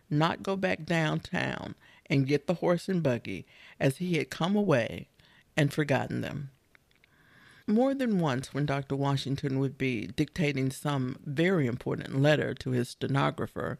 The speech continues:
he would stop for a few minutes to think seriously about some phase of the matter under consideration, when he would become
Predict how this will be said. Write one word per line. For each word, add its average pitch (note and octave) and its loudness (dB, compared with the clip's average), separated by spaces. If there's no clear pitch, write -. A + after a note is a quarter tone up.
he G3+ 2
would F3+ 0
stop - -8
for B2+ -2
a C3+ -2
few C#3 -2
minutes B2 -4
to C3+ -8
think D3+ -4
seriously E3 0
about B2 -2
some - -6
phase C3+ 4
of B2 -2
the B2+ -2
matter B2+ 0
under B2 -2
consideration, - -4
when D#3+ 4
he D#3+ 4
would C#3+ 2
become C3+ -2